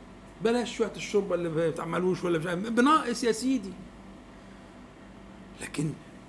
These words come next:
ال-، ال-، ال-، ال-، اللقاء، اللقاء المهيب ده بنضيعه ليه؟ النفس قد سحقت بالصيام، صيام الخواص اللي أنا اتكلمت عليه. ها؟ و-، و-، و-، والدعاء هو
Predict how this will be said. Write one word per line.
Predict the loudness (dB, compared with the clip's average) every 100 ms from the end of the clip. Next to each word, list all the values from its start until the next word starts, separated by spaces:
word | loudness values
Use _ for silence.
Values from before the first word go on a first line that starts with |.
| -6
ال-، | -4 -2
ال-، | -2 -2 -4
ال-، | -6 -4
ال-، | -4 -6 -6
اللقاء، | -4 -4 2 2 2 -2 -8
اللقاء | -6 -4 -6 -4 0
المهيب | 2 4 8 10 10 8
ده | 4 2 -10 -18 -18 -18 -18 -16 -16 -16 -18 -18 -18 -18 -12 -2
بنضيعه | 2 6 8 8
ليه؟ | 8 4 -2 -16 -18 -18 -18 -18 -18 -18 -16 -18 -18 -18 -18 -18 -16 -4
النفس | 2 6 6 2
قد | 0 -2
سحقت | 2 2 0 0 -2
بالصيام، | 0 -2 0 2 2 2
صيام | 2 4 6
الخواص | 4 8 8 8
اللي | 4 0
أنا |
اتكلمت | 2 4 4 4
عليه. | 2 0 -2 -6 -16 -18 0 6
ها؟ | 6 4 -10 -18 -18 -18 -18 -10 4
و-، | 6
و-، | 8 6 6 8
و-، | 6 6
والدعاء | 4 6 8 8 8 8
هو | 10 10 10 6